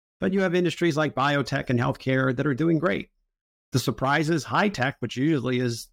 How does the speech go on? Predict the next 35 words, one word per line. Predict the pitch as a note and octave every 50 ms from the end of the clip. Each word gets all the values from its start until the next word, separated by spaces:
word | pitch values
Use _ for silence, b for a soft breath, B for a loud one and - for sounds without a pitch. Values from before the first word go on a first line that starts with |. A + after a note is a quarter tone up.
| _ _ - B2+
golden, | A2 B2 D3+ G3 G#3 F3+ D3 D3 C#3+ D3+ E3 - -
is | D#3+ D3+
having | - C#3 C#3 C3+ D3 C#3 B2+
problems | - C3 B2+ C#3 C3+ C#3+ D3 D3 C#3 B2
itself | D#3+ E3+ - - - A#3+ E3+ - - - - _
and | B2 A#2 A#2
laying | A#2+ A#2 A#2 A2+
off. | A2+ A#2 G#2+ G2+ - - - - _ _ _ _ _ _ _ _ _ _ _ _ _ _ _ _ _ _ _ _ _ _ -
Expect | - - - - F#3+ G3+ G3 -
the | F#3+ F#3 F3
unexpected. | D#3+ D3+ C#3+ - - - - - - - - - - _ _ _ _ _ _ _ _
But | - E3
when | D#3+ D3+ D3+ D3
I | C#3+
say | - - A3 A#3+
go | - A#3
back | G3 F3+ E3 D3
to | - -
your | D3+ C#3
basics, | - A#2+ D3+ - - - - - - - - _ _ _ _ -
look | B2+ D3 -
at | G3 F3+ -
your | F3+ D#3+
resume | C#3+ C3 B2+ B2 C3 B2+ B2+ C3
again | - - - - B1 A#2+
with | A#2 B2 -
a | A#2
fresh | - - A2+ - -
set | - -
of | A#2 G#2
eyes. | - - - - G2 - - - _ _ _ _ _ -
Can | - D#3+ D3 D3 D#3
you | D#3 D3+
refresh | D3 C#3+ - - - B2+ A#2+ - -
it? | - -